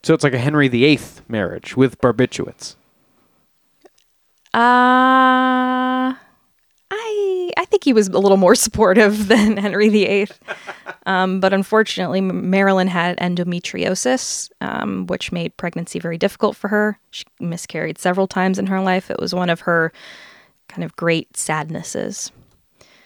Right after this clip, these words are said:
Speaker 2: But Monroe's addiction is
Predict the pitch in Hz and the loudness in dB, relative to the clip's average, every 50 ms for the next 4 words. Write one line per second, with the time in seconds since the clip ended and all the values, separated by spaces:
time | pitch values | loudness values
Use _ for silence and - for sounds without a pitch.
0 | _ _ _ _ _ _ _ _ - - 190 180 - - 202 214 214 220 233 254 | _ _ _ _ _ _ _ _ -4 -2 -2 -2 -2 -2 0 2 4 4 4 4
1 | 277 285 277 254 - - - 180 190 233 269 - - - - 107 104 - 185 - | 4 4 2 0 -2 -2 -4 0 0 0 0 0 -2 -4 -2 -2 -4 -4 -6 -6
2 | - - - 180 170 160 - - | -4 -2 -2 0 -2 -2 -4 -8